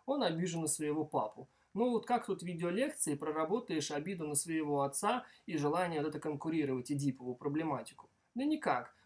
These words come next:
Пока мы не станем работать индивидуально, эта эдипова проблематика не проработается.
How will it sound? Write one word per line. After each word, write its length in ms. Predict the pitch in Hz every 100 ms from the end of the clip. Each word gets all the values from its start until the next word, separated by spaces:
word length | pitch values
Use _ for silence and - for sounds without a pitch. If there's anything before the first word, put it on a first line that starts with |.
| -
Пока 400 | 170 233 226 202
мы 160 | 190
не 140 | 196 185
станем 380 | - 208 170 156
работать 520 | 175 185 160 143 156
индивидуально, 880 | 156 156 160 165 170 151 139 202 226 - -
эта 260 | 190 185 180
эдипова 360 | 175 190 180
проблематика 640 | 175 185 190 214 233 - 151
не 160 | 175
проработается. 960 | 220 240 233 226 220 214 135 107 -